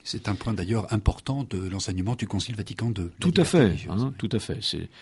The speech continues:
Speaker 2: Nostra Aetate, hein, qui est le, le, le, le décret, non, Dignitatis
Speaker 1: Dignitatis
Speaker 2: Humanae, pardon,
Speaker 1: Humanae.
Speaker 2: euh, qui est la, la déclara-, le décret du concile sur, euh, la déclaration du concile sur la liberté religieuse.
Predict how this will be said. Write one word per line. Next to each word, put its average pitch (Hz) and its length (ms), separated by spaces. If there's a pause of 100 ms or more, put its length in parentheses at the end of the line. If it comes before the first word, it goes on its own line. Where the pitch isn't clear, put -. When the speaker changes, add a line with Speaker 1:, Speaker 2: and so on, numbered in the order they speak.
(260)
Speaker 2:
Nostra 82 340
Aetate, 78 320
hein, 123 260
qui 82 200
est 80 40
le, 76 160
le, 76 160
le, 80 180
le 80 180
décret, 92 500 (440)
non, 76 180
Dignitatis 104 400
Speaker 1:
Dignitatis 113 140
Speaker 2:
Humanae, 87 220
pardon, 104 360
Speaker 1:
Humanae. 101 120 (320)
Speaker 2:
euh, 78 60
qui 90 320
est 78 120
la, 73 140
la 73 180
déclara-, 92 380
le 87 140
décret 98 320
du 104 100
concile 147 500 (320)
sur, 123 480
euh, 85 300
la 85 140
déclaration 104 400
du 90 80
concile - 300
sur - 120
la 98 60
liberté 113 320
religieuse. 95 420